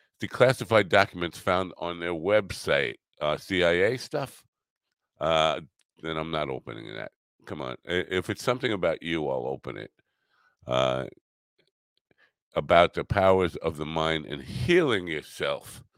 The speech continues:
Are you suggesting I need healing? Uh, Craig says, "Maybe Trump wants to go." Good morning, Craig.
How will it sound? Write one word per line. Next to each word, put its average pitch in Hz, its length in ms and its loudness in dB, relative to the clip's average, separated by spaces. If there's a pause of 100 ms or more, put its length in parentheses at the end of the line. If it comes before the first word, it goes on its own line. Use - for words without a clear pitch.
(1600)
Are 127 120 2
you 131 100 4
suggesting 151 640 0
I 143 100 2
need 139 240 0
healing? 123 560 2 (600)
Uh, 90 460 4 (200)
Craig 101 320 2
says, 90 380 0
"Maybe 104 320 -2
Trump 101 260 -6
wants 95 320 -4
to 98 80 -8
go." 90 180 0
Good 92 180 -10
morning, 110 240 -2
Craig. 69 200 -6